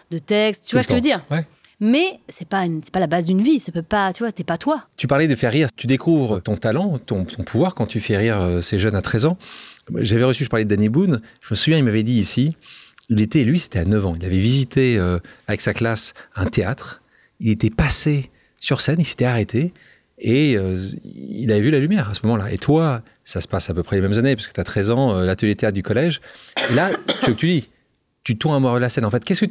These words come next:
Speaker 2: tu, c'est, c'est le, l'image que, que te donnent les autres de toi, parce que tu les fais rire. Alors toi, la fille sage, et tu,
Speaker 1: Mm.
Speaker 2: c'est ça, ce
Speaker 1: Ouais,
Speaker 2: thème,
Speaker 1: c'est
Speaker 2: c'est
Speaker 1: peut-être
Speaker 2: comment
Speaker 1: ça, oui, bien sûr, c'est, c'est
Speaker 2: Treize ans, c'est ça.
Speaker 1: Ouais, ça fait partie de ce genre de, de grand bouleversement.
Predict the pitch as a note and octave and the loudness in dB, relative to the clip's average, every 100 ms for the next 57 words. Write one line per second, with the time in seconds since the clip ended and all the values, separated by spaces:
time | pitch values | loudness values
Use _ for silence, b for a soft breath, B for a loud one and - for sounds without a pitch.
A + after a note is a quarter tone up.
0 | - - B B - C3+ B2 D3 C#3 C#3+ | -4 -20 B B -2 -2 0 2 2 4
1 | D3 F#3 F3 - C#3+ - - C3 C#3+ C#3 | 4 2 0 -2 -2 -2 -6 -2 0 0
2 | C#3 C3+ C3 C3+ - G#3+ - - G#2+ G2 | 0 0 0 -2 -2 -4 -4 -4 -2 0
3 | A2 E3+ D3+ G2 G2 - A2+ F#2+ F#2+ - | 2 2 0 -2 -8 -2 0 0 -2 0
4 | A#2+ G#2 F2+ B B - C3 C3 C3+ A2 | 2 2 0 B B -4 -2 0 0 0
5 | G2+ - F#3 F3+ - A2 G#3 G3+ B3+ D4+ | -4 -2 -2 0 -2 0 0 2 4 4
6 | E4+ - B2+ A#2+ C#4+ D#4+ F#3+ C#4 C4 D4 | 4 4 2 2 0 2 4 4 2 0
7 | A#3 - D4 - F3 F3+ - D#3+ C3 A#2 | -2 -2 -4 -4 -6 -2 2 2 0 -2
8 | A#2+ G2 - F3 D#3 _ - F3 E3 G3 | -4 -6 -8 -12 -12 _ -12 -6 -4 -4
9 | G3+ F3+ D#3 F3 D#3+ C#3+ C3 A#2+ A2 - | -2 -2 0 0 0 0 0 -2 -2 -6
10 | - - b b - E3+ E3+ D#3+ D#3+ D3+ | -8 -12 b b -4 -2 0 0 0 -2
11 | D#3+ A3+ A3+ | 0 0 -2